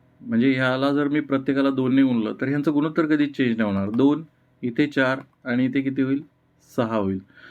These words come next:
मग हे जे गुणोत्तर आहे, हे गुणोत्तर समान राहिलं पाहिजे, एवढंच त्यांचं म्हणणं आहे. म्हणजेच काय, त्याच कंडिशनमध्ये हे जे इक्वेशन आहे ते फॉलो होऊ शकतं. म्हणजे वीस पैशाची दोन कॉणी घेतली,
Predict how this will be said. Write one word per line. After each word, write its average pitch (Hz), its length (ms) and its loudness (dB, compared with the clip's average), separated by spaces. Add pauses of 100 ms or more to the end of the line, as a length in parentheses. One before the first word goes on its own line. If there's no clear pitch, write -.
(220)
मग 139 100 2
हे 160 200 0
जे 185 100 0
गुणोत्तर 160 440 0
आहे, 113 200 -4 (240)
हे 135 100 0
गुणोत्तर 147 480 0
समान 143 400 0
राहिलं 107 240 0
पाहिजे, 98 420 -4
एवढंच 131 320 0
त्यांचं 120 280 0
म्हणणं 110 280 -2
आहे. 98 340 -8 (360)
म्हणजेच 156 240 2
काय, 139 260 -4 (200)
त्याच 147 240 0
कंडिशनमध्ये 147 720 0
हे 156 280 0 (360)
जे 143 160 2
इक्वेशन 143 440 -2
आहे 139 140 -2
ते 151 100 -4
फॉलो 127 240 0
होऊ 120 120 0
शकतं. 113 280 -6
म्हणजे 120 200 0
वीस 135 240 0
पैशाची 127 520 -4 (400)
दोन 165 260 4
कॉणी 151 220 0
घेतली, 110 380 -2